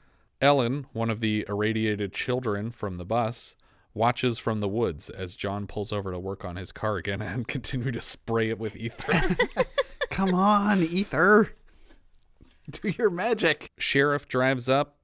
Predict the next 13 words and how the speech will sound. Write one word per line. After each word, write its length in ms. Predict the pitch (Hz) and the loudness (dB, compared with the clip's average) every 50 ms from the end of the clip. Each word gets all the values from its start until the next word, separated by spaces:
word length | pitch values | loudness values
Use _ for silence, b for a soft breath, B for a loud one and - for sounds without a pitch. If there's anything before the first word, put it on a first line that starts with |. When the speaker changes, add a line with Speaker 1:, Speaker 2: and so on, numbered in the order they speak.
| _ _ - - - | _ _ -14 -6 -4
Speaker 1:
and 240 | 110 104 98 98 | -2 -2 -2 -4
offers 360 | - - 113 110 - 117 104 107 | -4 -4 -4 -2 -2 -2 -2 -2
a 60 | 104 | 0
ride 340 | 104 113 113 120 123 131 123 | 0 2 2 2 0 -2 -2
before 480 | 104 - - - 110 107 104 104 101 | -6 -8 -4 -2 0 0 0 0 -2
John 340 | 95 - - 104 104 107 107 | -4 -4 -4 -4 -2 -2 -2
here 200 | 101 110 107 110 | -2 -2 -2 -4
can 160 | 110 - 104 | -4 -6 -8
get 160 | 90 95 92 | -8 -8 -6
hugged 420 | - - 117 113 104 104 - - - | -4 -4 -4 -4 -4 -6 -10 -10 -8
to 100 | - 95 | -8 -6
death, 420 | 98 98 98 101 107 - - _ _ _ _ _ _ _ _ _ _ _ - | -4 -4 -4 -6 -6 -8 -14 _ _ _ _ _ _ _ _ _ _ _ -6
and 440 | 101 95 95 90 87 87 85 82 | -6 -4 -4 -6 -8 -10 -12 -14